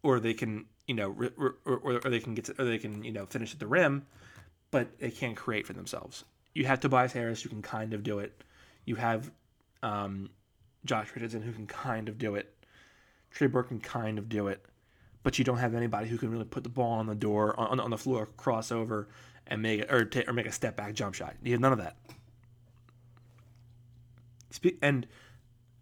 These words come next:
there's been a lot of rumors that they're gonna trade for Robert Covington. I, you know, if, if, if Brian Jacobs says they,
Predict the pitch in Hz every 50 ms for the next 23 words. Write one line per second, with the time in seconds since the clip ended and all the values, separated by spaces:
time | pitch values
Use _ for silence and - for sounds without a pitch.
0 | - - 139 135 123 120 123 135 - - - - 127 127 120 120 123 135 135 131
1 | 135 135 117 123 123 - - - - 135 120 117 120 113 113 - 127 117 110 -
2 | 123 110 104 101 90 87 - - 143 131 131 131 131 131 143 131 127 127 - -
3 | - - - - - - - - - - - - - - - - - 76 - -
4 | - - - 104 104 110 107 110 - - _ - 131 110 107 104 - 123 110 -
5 | - - - 107 113 - 123 107 - - 127 123 117 117 120 117 113 117 113 127
6 | 117 110 - - 117 117 113 113 110 107 101